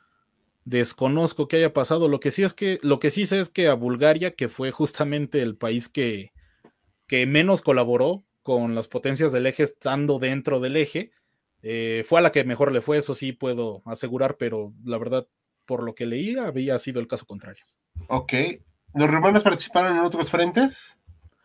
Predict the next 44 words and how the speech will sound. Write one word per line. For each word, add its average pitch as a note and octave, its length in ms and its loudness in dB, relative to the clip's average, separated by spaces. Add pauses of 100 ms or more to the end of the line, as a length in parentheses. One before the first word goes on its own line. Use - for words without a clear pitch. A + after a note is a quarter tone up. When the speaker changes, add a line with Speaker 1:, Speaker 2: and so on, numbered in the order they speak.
(440)
Speaker 1:
Pues C#3+ 240 6
de F#3+ 160 2
hecho, B3+ 440 0
los D#3+ 220 0
romanos G3 640 0
dieron F#3 320 0
un F#3+ 140 0
montón D3 460 -4
de B2+ 100 -2
tropas, - 600 -8
una B2+ 240 -8
cantidad A2+ 420 -8
bestial. A#2 440 -6 (400)
Entonces, F3+ 840 0
a C#3 140 -4
pesar E3+ 340 0
de G#3+ 120 -4
que A#2 460 -4
Rumania, C3 680 -2
pues, A2 280 -6
había A#2+ 320 -2
caído C3 560 -2 (140)
en A2+ 180 -8
mil B2 100 -2
novecientos B2 460 -4
cuarenta C3 300 -2
y D#3+ 40 0
cuatro, D#3+ 380 0 (640)
m-, D#3 300 -4
una G#3 220 2
buena G#3 240 0
parte G3+ 220 2
de F#3+ 100 2
sus - 240 -4
tropas D#3 480 2
estaban C#3+ 520 0
estacionadas B2+ 580 -2
en B2 120 -4
Francia D3+ 440 2
y B2 100 -4
de B2 140 -2
hecho C#3+ 280 -2
tropas C3+ 560 0
del, G#2+ 560 -8